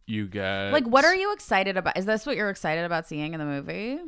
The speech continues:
Speaker 1: I'm excited. I'm excited to see it in Dolby with the sound blasting and just having a good time listening to Elton John songs, watching him,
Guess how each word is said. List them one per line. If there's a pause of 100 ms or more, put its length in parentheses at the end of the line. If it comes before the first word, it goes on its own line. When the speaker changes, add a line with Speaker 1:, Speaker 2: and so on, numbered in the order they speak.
(480)
Speaker 1:
I'm
excited. (480)
I'm
excited
to
see
it
in
Dolby (200)
with
the
sound
blasting (240)
and
just
having
a
good
time
listening
to
Elton
John
songs, (320)
watching
him,